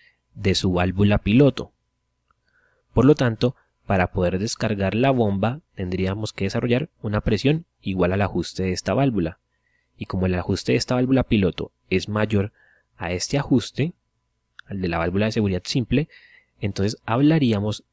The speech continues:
de que nuestro sistema quedaría en su presión máxima de ajuste. Y entonces es así como a través de las tres posiciones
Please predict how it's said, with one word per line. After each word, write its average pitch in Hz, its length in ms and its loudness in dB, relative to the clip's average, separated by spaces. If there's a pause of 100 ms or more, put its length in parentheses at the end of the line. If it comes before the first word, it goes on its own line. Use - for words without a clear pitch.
de 95 180 -6
que 95 160 -6
nuestro 95 340 -6
sistema 117 600 -2 (720)
quedaría 113 640 0 (580)
en 98 140 -4
su - 160 -6
presión 87 500 -4
máxima 123 720 -2 (220)
de 95 180 -6
ajuste. - 500 -10 (1000)
Y 123 120 0
entonces 127 360 0 (480)
es - 160 0
así 110 260 0
como 90 240 -6
a 87 60 -4
través 90 360 -4
de 120 80 -2
las 104 200 -4
tres 120 300 0
posiciones 110 800 -2